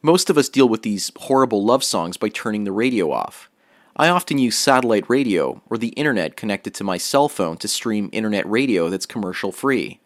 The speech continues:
And I rarely listen to the radio anymore because the advertising and music selection really sucks. With regards to popular musicians writing music for an intelligent male crowd,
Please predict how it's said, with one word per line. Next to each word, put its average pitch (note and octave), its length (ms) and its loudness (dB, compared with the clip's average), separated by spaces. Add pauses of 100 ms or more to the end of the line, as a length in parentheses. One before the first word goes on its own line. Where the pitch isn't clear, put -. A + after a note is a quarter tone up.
(340)
And C3+ 120 0
I C3+ 40 2
rarely D#3+ 360 2
listen C3 240 0
to A2 80 -10
the A2 80 0
radio A2+ 400 2
anymore E2+ 360 -6
because G#2+ 280 -10
the G#2 120 -4
advertising G2 680 -2
and G2+ 80 -4
music A#2+ 260 -4
selection F#2 600 -4
really G2 280 -4
sucks. - 600 -2 (600)
With D3+ 140 0
regards F#3 360 4
to - 80 -2
popular A#2+ 460 0
musicians G#2 760 -2
writing G#2 300 2
music G#2+ 280 -4
for - 140 -8
an F#2+ 60 -4
intelligent G2 580 -2
male G2+ 240 -2
crowd, B2+ 540 -4